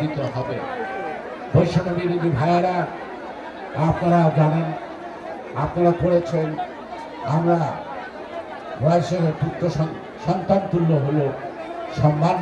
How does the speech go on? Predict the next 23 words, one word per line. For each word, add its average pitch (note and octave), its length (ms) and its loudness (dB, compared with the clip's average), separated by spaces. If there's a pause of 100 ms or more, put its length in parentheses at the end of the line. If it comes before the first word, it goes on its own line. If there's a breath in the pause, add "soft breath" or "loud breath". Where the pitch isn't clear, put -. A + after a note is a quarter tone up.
(100)
করি। B2 200 2 (920)
তবে G3 260 10 (1120)
আপনাদের G3+ 420 4 (120)
কথাবার্তায় E3 680 2
যেন D3 140 0 (920)
বৈষম্য G3+ 400 2 (120)
বিরোধীদের E3 420 2 (100)
বিরোধ D3 280 0 (160)
করে D3 240 2 (800)
আরেকটা F3+ 380 2 (160)
সমাজে D#3+ 360 2 (100)
বৈষম্য D#3+ 380 2 (160)
সৃষ্টি D3+ 280 -2 (100)
না B2 60 -4 (140)
হয়, C3 220 -2 (600)
সেই F3 200 -2
দিনকে F3 320 0 (760)
আপনাদের D#3 360 4 (100)
সজাগ C#3+ 340 -2 (100)
এবং B2+ 140 -2 (180)
সচেতন A#2+ 460 -6 (140)
থাকা G#2 300 -6 (960)
দরকার E3+ 400 6